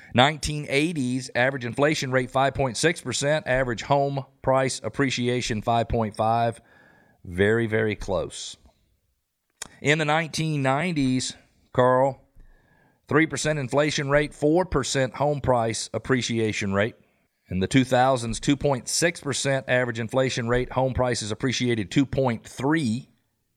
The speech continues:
percent. In the twenty tens, average inflation rate, one point eight percent, home prices appreciated four point nine percent. In the twenty twenties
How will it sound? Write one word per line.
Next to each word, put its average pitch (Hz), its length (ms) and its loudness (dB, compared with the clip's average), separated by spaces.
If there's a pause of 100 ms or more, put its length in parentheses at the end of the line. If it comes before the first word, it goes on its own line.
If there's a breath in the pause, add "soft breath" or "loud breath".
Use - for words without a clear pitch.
(100)
percent. 104 400 -2 (800 soft breath)
In 104 140 0
the 95 80 0
twenty 131 320 0
tens, 151 580 0 (220)
average 123 320 0
inflation 135 460 0
rate, 127 200 0
one 143 220 0
point 139 320 -2 (100)
eight 180 380 0 (140)
percent, 143 500 0
home 143 240 2
prices 127 480 0
appreciated 120 640 -2
four 135 460 2
point 131 340 0 (140)
nine 123 420 0
percent. 117 460 -2
In 117 80 0
the 101 80 0
twenty 139 260 0
twenties 131 540 -2